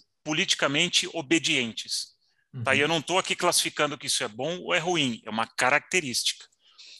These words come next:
Speaker 1: Pessoas inquietas não conseguem entrar muito nesse formato, elas acabam buscando outros entornos. Ela, até nessas empresas, elas acabam caindo em áreas de inovação, de novos negócios, em áreas comerciais,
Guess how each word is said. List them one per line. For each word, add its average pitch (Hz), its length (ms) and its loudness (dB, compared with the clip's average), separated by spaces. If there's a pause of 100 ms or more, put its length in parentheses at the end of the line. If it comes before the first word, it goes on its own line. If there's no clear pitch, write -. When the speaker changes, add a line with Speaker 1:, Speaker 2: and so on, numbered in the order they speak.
(180)
Speaker 1:
Pessoas 165 500 2
inquietas 156 800 0
não 131 120 -6
conseguem 156 540 2
entrar 160 260 0
muito 156 280 -6
nesse 160 240 -2
formato, 175 500 -4 (500)
elas 113 220 0
acabam 135 400 -2
buscando 151 520 -2
outros 165 540 -2
entornos. 143 560 -2
Ela, 123 240 4
até 151 220 2
nessas 170 340 2
empresas, 135 460 0
elas 120 200 -4
acabam 139 320 -4
caindo 151 540 -2 (420)
em 151 160 0
áreas 147 300 6
de 123 80 0
inovação, 131 800 0
de 113 100 -8
novos 113 300 -6
negócios, 131 720 0
em 110 60 -4
áreas 117 200 0
comerciais, 139 720 2